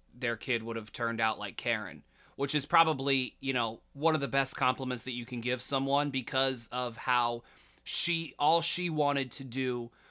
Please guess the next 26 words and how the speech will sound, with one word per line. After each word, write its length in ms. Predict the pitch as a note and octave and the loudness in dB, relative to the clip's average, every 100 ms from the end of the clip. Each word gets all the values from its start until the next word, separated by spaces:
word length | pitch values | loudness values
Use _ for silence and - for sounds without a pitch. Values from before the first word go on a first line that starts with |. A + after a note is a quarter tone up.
| - | -6
was 200 | B2+ C3+ | -2 0
get 220 | A2+ C#3 - | 2 0 2
to 120 | D3 | -4
the 100 | B2 | -4
truth 640 | - D3+ C#3+ B2+ - - _ _ | -6 -2 0 0 -4 -20 _ _
with 180 | - C3 | -4 -2
this 240 | C3+ C3 - | -2 -2 0
thing. 220 | B2+ B2 | 0 0
And 100 | B2+ | 0
realistically, 560 | C#3 C3 C3 C3 B2+ | 2 2 2 0 -2
that's 280 | B2 A#2+ - | 4 4 4
what 140 | B2+ B2 | -2 -2
a 60 | |
reporter 720 | A#2 A#2 - C#3 C3 B2 A2+ - _ - | -2 -4 -2 0 4 2 2 -6 _ -6
in 160 | C#3 A#2+ | -4 -4
theory 520 | - D#3 D3 C3 B2 | 2 4 4 2 -2
is, 220 | A#2 A2 - | -4 -6 -6
is 200 | B2 A#2+ A#2 | -6 -6 -2
wants, 540 | B2+ B2+ G#2 - - | 2 2 2 -4 -4
right, 240 | A#2+ B2 | 0 0
is 140 | A#2 - | 0 -4
to 100 | C3 | -4
get 200 | A#2+ B2+ | -2 -2
to 100 | B2+ | -4
the 100 | A#2 | -8
truth. 460 | - D3 B2 A2 | -4 0 -2 -2